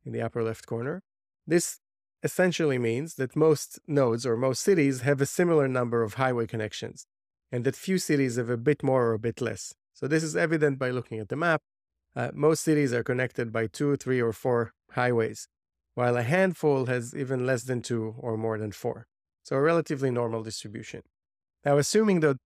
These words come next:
that these type of links or connections are beneficial, we can say that the highway network provides a relatively egalitarian distribution of benefits. Most cities have the same number of connections, and even the most connected cities are not too far ahead from the average and bottom ones.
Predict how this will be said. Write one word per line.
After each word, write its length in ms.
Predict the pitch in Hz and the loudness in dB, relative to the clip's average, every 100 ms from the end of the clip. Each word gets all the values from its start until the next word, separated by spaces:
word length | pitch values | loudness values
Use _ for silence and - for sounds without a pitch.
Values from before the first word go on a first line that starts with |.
| - | -4
that 160 | 139 131 | -2 0
these 160 | 143 | 0
type 220 | 151 135 | 0 0
of 120 | 123 110 | -2 0
links 380 | 139 127 - | 2 2 -2
or 80 | 113 | -6
connections 640 | 117 120 135 - 117 - - | -2 -2 -2 -4 -6 -8 -10
are 140 | 120 | -6
beneficial, 680 | 127 143 - 226 165 131 123 | -4 -2 0 2 2 0 0
we 100 | 127 | -2
can 160 | 131 | -4
say 220 | 123 170 | -2 -2
that 120 | 147 120 | -2 -2
the 100 | 113 | -2
highway 360 | 143 151 147 | 2 2 0
network 480 | 131 120 - 110 - | -2 -4 -4 -6 -6
provides 420 | - 110 127 117 | -6 0 2 2
a 60 | 113 | 0
relatively 520 | 117 131 127 120 117 | 0 0 -2 -4 -2
egalitarian 680 | 113 113 113 - 156 147 127 | 0 0 0 2 2 2 0
distribution 560 | 120 - 117 113 - | -6 -8 -8 -8 -6
of 120 | 117 113 | -6 0
benefits. 560 | 127 113 - - - _ _ _ _ - | 0 -2 -8 -16 -20 _ _ _ _ 2
Most 240 | 151 160 | 2 4
cities 340 | 160 147 139 127 | 2 4 2 0
have 120 | 113 | -2
the 100 | 117 | -2
same 260 | - 151 | 0 2
number 220 | 143 127 120 | 2 0 -2
of 140 | - | -4
connections, 560 | 139 170 - 160 151 - _ _ _ - | -2 -2 -2 -2 -4 -8 _ _ _ -8
and 140 | 135 | -4
even 220 | 165 160 | -2 0
the 80 | 151 | 2
most 220 | 143 147 | 2 2
connected 440 | - 151 185 175 147 | 2 2 2 0 -2
cities 320 | 147 135 117 | 0 0 2
are 100 | 123 | 0
not 180 | 143 147 | 0 -2
too 120 | 139 | -4
far 240 | - 123 | 0 2
ahead 300 | 120 117 117 | 2 0 -2
from 160 | - 113 | -2 -6
the 120 | 117 | -2
average 460 | 120 113 113 113 113 | 0 0 0 -2 -4
and 100 | 107 | -2
bottom 280 | 117 110 107 | 0 0 -2
ones. 320 | 117 - | -8 -12